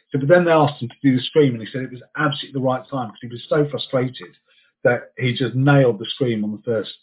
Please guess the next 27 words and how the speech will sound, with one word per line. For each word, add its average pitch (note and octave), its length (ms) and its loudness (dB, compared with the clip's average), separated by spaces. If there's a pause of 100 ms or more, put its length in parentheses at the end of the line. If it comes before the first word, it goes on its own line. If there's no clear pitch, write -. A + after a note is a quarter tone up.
(240)
on A#2 140 -10
the A2 160 -12
first A2 260 -4
take. F#2+ 240 -6 (420)
This F3+ 200 2 (220)
was C3+ 520 6
a C3 60 -2
massive C#3+ 440 2
single. C#3+ 640 2
It B2 140 -14
was, B2+ 140 -12 (260)
although D3+ 260 4
Run D3 260 4
to C#3+ 100 -8
the B2 60 -4
Hills B2+ 220 -2
did B2+ 160 -12
better, C#3+ 280 -4
this C#3 320 -4
was B2 360 -2
the, A2 300 -12 (640)
this C#3+ 240 0
was A#2 180 0
the - 60 -16
track A2 500 -2
that A#2+ 180 -6
opened A#2 520 -2